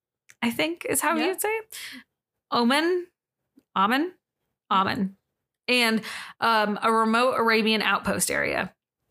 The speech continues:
Speaker 1: Residents claim to regularly experience jinn amidst the historic Islamic architecture there. Those are three hard words to say next to each other.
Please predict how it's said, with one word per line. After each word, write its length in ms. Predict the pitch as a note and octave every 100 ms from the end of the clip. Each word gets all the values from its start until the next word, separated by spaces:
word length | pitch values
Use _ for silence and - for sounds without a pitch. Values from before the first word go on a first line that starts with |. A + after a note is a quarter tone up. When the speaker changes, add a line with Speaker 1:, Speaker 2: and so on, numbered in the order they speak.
| _ _ _ _ -
Speaker 1:
Residents 520 | G3+ G#3+ A3 B3 C4 -
claim 260 | A3+ A3
to 80 | A3
regularly 520 | G3 G3 G#3+ A3 A3+
experience 600 | G#3+ - G3+ G3 G3+ G3
jinn 460 | F3+ F#3+ F3+ G#3 A3+
amidst 480 | G3+ F#3+ G3 - -
the 300 | G#3 F#3 -
historic 640 | F#3 G3 - G3 G3+ G3 _ _ - - -
Islamic 640 | A3 F#3 G3 G3+ G#3 - -
architecture 640 | F#3 F#3 G3 F3 - - -
there. 320 | - G3+ G3 _ _ _ _ _ -
Those 120 | F#3+
are 80 | G3+
three 240 | F#3+ G3
hard 220 | F3 F#3 F#3
words 200 | F#3+ E3
to 80 | E3
say 180 | F#3
next 220 | E3+ E3 -
to 80 |
each 100 | -
other. 220 | - F#3